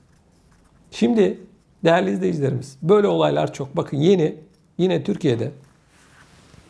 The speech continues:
hazır döner paketleyen kişilerin görüntüleri medyaya yansıdı. Sosyal medyada patladı. Aynı bu sütçü gibi.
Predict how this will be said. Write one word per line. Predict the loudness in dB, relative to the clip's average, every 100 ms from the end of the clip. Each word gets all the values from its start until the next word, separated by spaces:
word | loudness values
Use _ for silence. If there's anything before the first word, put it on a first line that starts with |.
| -20 -20 -20 -20 -20 -20 -20 -18
hazır | 0 4 4 4 2 6
döner | 6 6 4 2
paketleyen | -2 0 0 2 2 2 0 -4 -14 _ _ _ _ _ _ _ _ _ _ _ _ _ _ _ -20 _ _ -6
kişilerin | -2 2 4 4 2 -2 -4 -16 _ _ _ 0
görüntüleri | 2 2 -2 -2 0 0 -4 -10 _ _ _ _ _ _ _ _ _ _ _ _ -20 -20 -20 -20 -20 -20 -2 4
medyaya | 6 6 4 4
yansıdı. | 2 -2 -6 -6
Sosyal | -4 0 0
medyada | 2 0 0 2
patladı. | 0 2 4
Aynı | 6 6
bu | 2
sütçü | -2 -6 -2
gibi. | 0 0 0